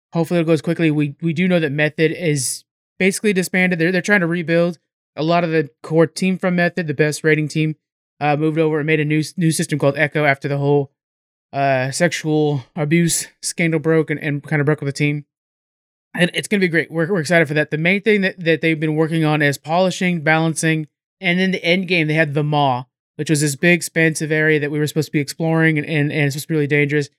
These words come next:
It felt very empty to the beta testers. They went through and they've added some new, uh,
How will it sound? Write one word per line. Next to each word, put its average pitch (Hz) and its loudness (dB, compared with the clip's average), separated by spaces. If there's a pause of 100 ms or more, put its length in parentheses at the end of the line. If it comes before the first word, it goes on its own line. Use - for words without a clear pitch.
(220)
It 147 -4
felt 175 0
very 160 0
empty 170 0
to - -12
the 151 -4
beta 160 2
testers. 170 -4 (400)
They 180 0
went 214 0
through 196 2
and 185 0
they've 180 -2
added 165 2
some 151 0
new, 143 2
uh, 131 0